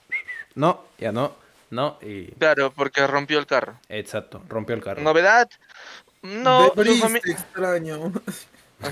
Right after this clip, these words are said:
Speaker 2: Debris.
Speaker 1: <laughs>
Speaker 2: Su fa-, su familia, o sea, su familia de Williams,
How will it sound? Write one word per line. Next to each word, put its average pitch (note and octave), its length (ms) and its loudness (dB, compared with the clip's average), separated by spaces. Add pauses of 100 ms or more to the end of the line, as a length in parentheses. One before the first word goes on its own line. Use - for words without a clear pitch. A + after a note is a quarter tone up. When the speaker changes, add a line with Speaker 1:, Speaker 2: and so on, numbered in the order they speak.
Speaker 2:
Debris. C3+ 340 2
Speaker 1:
<laughs> G3+ 600 -2
Speaker 2:
Su F#3 80 -2
fa-, F#3+ 140 0 (140)
su F3+ 180 -2
familia, A3+ 560 4
o F#3+ 80 4
sea, F3+ 160 -2
su - 100 -14
familia G#3 460 -4
de C3 140 4
Williams, D3+ 640 -2